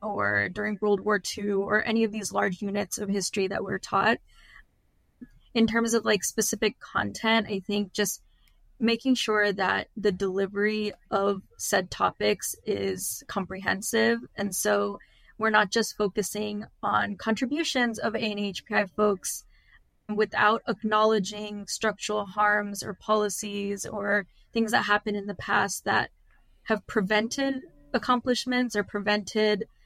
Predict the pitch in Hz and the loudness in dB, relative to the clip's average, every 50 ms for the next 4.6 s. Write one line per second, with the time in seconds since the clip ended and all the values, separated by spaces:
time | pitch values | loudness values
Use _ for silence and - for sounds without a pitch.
0 | - _ _ - 226 220 214 208 214 208 190 - - 214 208 196 - - 202 190 | -20 _ _ 2 4 4 4 2 0 -2 -4 -4 -2 -2 -2 -2 0 -2 -2 -2
1 | - - - - 190 202 202 208 208 208 208 - 214 226 226 196 185 - - 208 | -2 -6 -6 -6 -6 -4 -2 -2 -2 -2 -2 -2 -2 -2 -2 -6 -8 -4 -2 -2
2 | 202 202 - - 214 202 202 196 202 196 - _ _ _ - - _ - - 220 | -2 -2 -2 0 0 0 0 0 -2 -6 -14 _ _ _ -20 -20 _ -4 -2 0
3 | 214 240 233 - 226 214 208 202 190 202 208 208 190 - - 202 202 190 - 196 | 2 2 2 2 2 0 0 0 2 4 4 2 2 2 0 0 0 0 0 -2
4 | 196 202 196 196 196 175 - 202 196 202 196 190 | 0 0 -2 -2 -4 -6 -6 -2 -2 -2 -2 -2